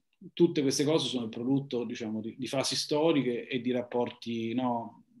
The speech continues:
cioè di rapporti di forza, no? Di, di, di, di mediazioni, la storia umana, no? Una legge,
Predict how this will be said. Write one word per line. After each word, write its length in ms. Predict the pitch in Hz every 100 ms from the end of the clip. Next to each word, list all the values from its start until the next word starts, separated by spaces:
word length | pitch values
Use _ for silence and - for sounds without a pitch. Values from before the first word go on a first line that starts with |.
| 113 - _ 120
cioè 180 | 123
di 80 | 120
rapporti 400 | 120 - 120 -
di 60 | 117
forza, 520 | 147 117 - - 101
no? 280 | 117 123 110 104
Di, 160 | 107
di, 180 | 104 101
di, 260 | - 117 113
di 180 | 117 117
mediazioni, 760 | 117 113 - - 165 120 101
la 160 | 107 104
storia 300 | - 123 123
umana, 340 | 131 110 107
no? 140 | 120
Una 120 | 113 127
legge, 500 | 135 123 110 107